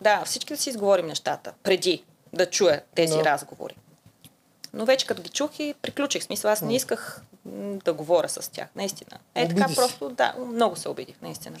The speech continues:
Speaker 1: много се обидих. С Ели си говорех, защото, а, Ели е жена, която е в период, а, в който иска да създаде семейство.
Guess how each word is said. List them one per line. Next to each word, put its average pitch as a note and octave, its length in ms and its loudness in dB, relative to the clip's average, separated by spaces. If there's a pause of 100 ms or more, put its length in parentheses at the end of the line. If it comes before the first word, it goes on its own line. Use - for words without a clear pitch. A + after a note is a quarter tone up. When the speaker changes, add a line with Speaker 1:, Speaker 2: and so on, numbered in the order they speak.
Speaker 1:
много D#3+ 200 -6
се - 140 -10
обидих. G#3+ 320 -6 (1120)
С - 160 -2
Ели D4+ 160 4
си B3+ 120 -6
говорех, C4+ 340 2
защото, B3+ 680 2
а, A3+ 640 6
Ели B3 180 4
е A#3 60 4
жена, A3+ 320 2
която A#3+ 340 0
е A3+ 40 -2
в G#3 140 -6
период, G3+ 540 0
а, A3+ 220 2
в F#3+ 100 -16
който G#3 240 -4
иска G3+ 180 -6
да F#3 60 -4
създаде E3 360 -4
семейство. - 520 -10